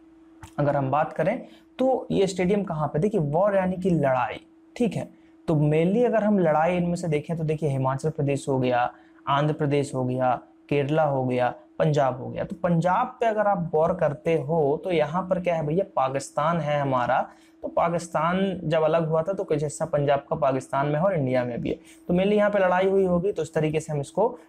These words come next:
लगा सकते हैं कि भाई लड़ाई वड़ाई चीज़ें हुई थी तो पंजाब में ये चीज़ होगी। तो इस तरीके से थोड़ा सा आप वो कर सकते हो। तो इसका आंसर है पंजाब।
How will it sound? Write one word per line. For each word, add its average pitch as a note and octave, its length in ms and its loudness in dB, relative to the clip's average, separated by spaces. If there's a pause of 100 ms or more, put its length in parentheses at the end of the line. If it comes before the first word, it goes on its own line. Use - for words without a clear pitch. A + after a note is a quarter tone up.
(120)
लगा C3 200 2
सकते D3+ 320 -6
हैं E3+ 80 0
कि F3+ 60 0
भाई D3 100 2
लड़ाई B2+ 280 0
वड़ाई C3+ 280 0
चीज़ें C3 240 0
हुई C3 220 -4
थी G#3 320 -2
तो B2 180 -6
पंजाब B2 380 -2
में B2 140 -8
ये B2 120 -6
चीज़ A#3+ 200 -2 (300)
होगी। C#3 220 0
तो F3+ 60 -2
इस F#3 120 -6
तरीके F3+ 280 0
से F3+ 100 -4
थोड़ा D#3 140 2
सा D#3 120 0
आप D#3+ 180 -2
वो C3+ 60 -2
कर C3 120 -4
सकते C3 280 -8
हो। E3 40 -4
तो D3+ 80 -2
इसका - 180 -6
आंसर A#2+ 300 -2
है A#3 100 2 (280)
पंजाब। B2+ 480 0